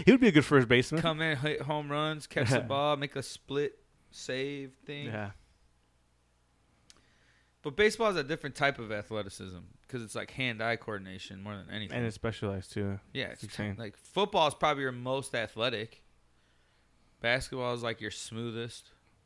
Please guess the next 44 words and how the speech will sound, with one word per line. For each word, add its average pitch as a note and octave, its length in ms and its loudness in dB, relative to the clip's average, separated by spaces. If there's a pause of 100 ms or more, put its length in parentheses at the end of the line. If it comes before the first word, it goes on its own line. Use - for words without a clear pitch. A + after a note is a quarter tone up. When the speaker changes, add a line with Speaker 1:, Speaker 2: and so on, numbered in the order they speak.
(120)
Speaker 2:
Hockey, B2+ 400 0
you B2+ 180 -4
probably A#2+ 420 0
would A#2 180 -8
pro-, - 140 -2 (400)
I D#3 120 2
would F#3 180 0
say E3+ 180 2
hockey D3 500 -2
and B2+ 200 -8
baseball, B2+ 500 -2
you A#2+ 120 -4
have B2 160 -8
to A#2+ 60 -12
be A#2 120 -12
the A2 100 -12
most G#2+ 360 -10
athletic. G2 420 -6 (2250)
Speaker 1:
I C3 60 -8
think, D#3 160 -2
like, B2 80 2
Speaker 2:
Like, A#2+ 80 2
Speaker 1:
yeah, A#2 220 6
Speaker 2:
f-, - 60 0
Speaker 1:
all D3 160 10
Speaker 2:
like, C#3 120 8
Speaker 1:
around C3+ 200 8
Speaker 2:
or A#2+ 40 6
Speaker 1:
athletic. B2+ 360 4
Speaker 2:
hockey E3+ 320 4
and C3 120 -6
football. - 420 -8 (1400)
Speaker 1:
All, B2+ 160 4
like, A#2 200 0
you A2 80 2
know, G#2+ 80 2
yeah, G#2+ 260 4 (440)
all C#3 180 12
around A#2+ 380 8
athletic A2 480 2
in G#2+ 60 2
a G2+ 40 0
Speaker 2:
Yeah. G2+ 40 -2
Speaker 1:
sense. G2+ 460 -2